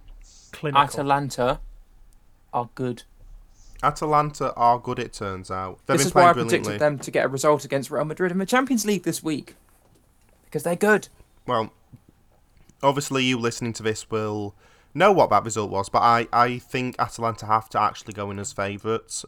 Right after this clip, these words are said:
Speaker 3: just because of how injured Real Madrid are, more than anything else. Anyway, I do want to quickly mention Benevento nil, Roma nil. Um, James Horncastle on Twitter,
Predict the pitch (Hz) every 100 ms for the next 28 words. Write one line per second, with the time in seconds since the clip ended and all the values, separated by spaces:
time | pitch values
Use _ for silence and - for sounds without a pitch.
0 | - 143 127 139 - - 107 117 113 110
1 | 107 - 113 113 110 107 104 104 98 101
2 | 101 104 95 90 - - _ _ - -
3 | 101 98 95 95 92 92 90 92 - -
4 | _ _ _ _ _ _ _ _ _ _
5 | _ _ _ _ - - 135 131 110 101
6 | 98 - - - - 160 170 170 156 139
7 | 127 123 120 110 131 131 127 131 117 113
8 | 113 110 101 104 113 127 139 139 139 113
9 | 110 147 143 - 131 127 135 120 113 110
10 | - 120 110 113